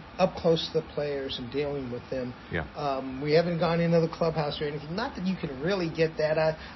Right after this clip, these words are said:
Speaker 1: I really sometimes roll my eyes at reporters saying they're giving you the feel of what's happening in the clubhouse.
Speaker 2: <laughs>
Speaker 1: They talk a certain way when we're there and a certain way when, when we're not. But here's what I'm noticing is that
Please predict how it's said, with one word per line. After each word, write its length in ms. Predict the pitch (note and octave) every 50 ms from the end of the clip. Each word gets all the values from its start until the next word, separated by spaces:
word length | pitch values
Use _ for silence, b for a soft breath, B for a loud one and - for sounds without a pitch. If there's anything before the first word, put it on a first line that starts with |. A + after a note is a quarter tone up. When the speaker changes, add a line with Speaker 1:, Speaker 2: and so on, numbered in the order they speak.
| B B
Speaker 1:
I 100 | F#3 F#3
really 440 | F3+ F#3 G#3+ B3 C4 B3 A#3 A3 F#3+
sometimes 640 | - - G#3 G3+ F3 - - F#3+ F#3 F#3 E3+ D3 D3 C#3+
roll 180 | E3 F3+ G#3 G#3+
my 240 | G3+ F3+ E3+ F3+ G3
eyes 100 | F#3+ F3+
at 80 | F3+ E3
reporters 520 | E3 D#3+ - F3+ F3 E3 E3+ E3 D#3+ - B B B B
saying 320 | - - G#3+ G3 F#3+ F3+
they're 180 | E3+ F3 E3+ E3
giving 240 | D3+ G#3 G3 F#3 F#3
you 140 | F#3 F#3+ E3
the 100 | D#3+ D3+ - -
feel 260 | - G#3 G#3 G#3 F#3 E3
of 80 | E3
what's 200 | F3 G3 G3 -
happening 380 | F#3+ E3+ - - - F#3 E3 E3
in 120 | E3+ D#3+
the 60 | D#3
clubhouse. 580 | D#3 - D#3+ F3 F#3+ F#3 F3 E3 E3+ - - - -
Speaker 2:
<laughs> 120 | - - - - - - G#3+ G3 E3+ D#3+
Speaker 1:
They 160 | B3 C4+ C#4 C4+
talk 300 | - - C4+ C4 - -
a 80 | B3+
certain 300 | - - C#4 D4 C#4+ C#4+
way 140 | C4+ C#4 C#4
when 100 | C4+ B3
we're 180 | B3 B3+ C4 A3
there 240 | A#3+ A3+ A#3+ B3 A#3+
and 100 | A#3 A3+
a 60 | F#3+
certain 260 | - - G#3+ G#3 G#3+
way 140 | G#3 G3+ G3
when, 300 | F#3+ F#3 F3 D#3+ D3+ D#3+ F#3
when 140 | F#3+ F#3 F3+
we're 100 | E3 D#3 E3
not. 240 | G3 A#3 G#3+ - - B B B B B - -
But 260 | G#3+ B3 A#3+ - - - - - - - - - - - - - - - - - - - -
here's 160 | F4+ F#4+ F#4
what 100 | G4+ E4+
I'm 140 | C#4 C4+ C4
noticing 440 | C4+ C#4+ C#4 B3 - - G#3 F3+ F3+
is 220 | - G3+ F#3+ -
that 300 | A3+ A3 G#3+ G#3+ G#3+